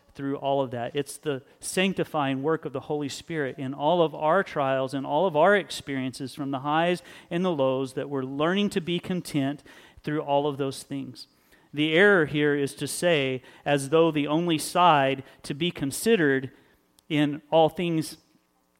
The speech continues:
through Christ who strengthens me is just the abounding things, just the, the things that are high, just in the times of plenty. That's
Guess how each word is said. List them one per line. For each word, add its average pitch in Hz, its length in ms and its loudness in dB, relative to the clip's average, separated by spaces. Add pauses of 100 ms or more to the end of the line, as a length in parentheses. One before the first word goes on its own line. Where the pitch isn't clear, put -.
(140)
through 175 200 4
Christ 175 320 2
who 151 80 -2
strengthens 160 480 -4
me 147 180 -2
is 135 160 -4
just 151 240 -4
the 147 120 -2
abounding 131 580 -2
things, 117 480 -14 (600)
just 160 300 -2
the, 156 80 -12
the 147 140 -2
things 165 320 -2
that 139 100 0
are 135 80 -2
high, 135 320 0
just 143 320 -4
in 180 120 0
the 156 100 0
times 165 380 0
of 131 120 -10
plenty. 151 480 -4 (260)
That's - 360 2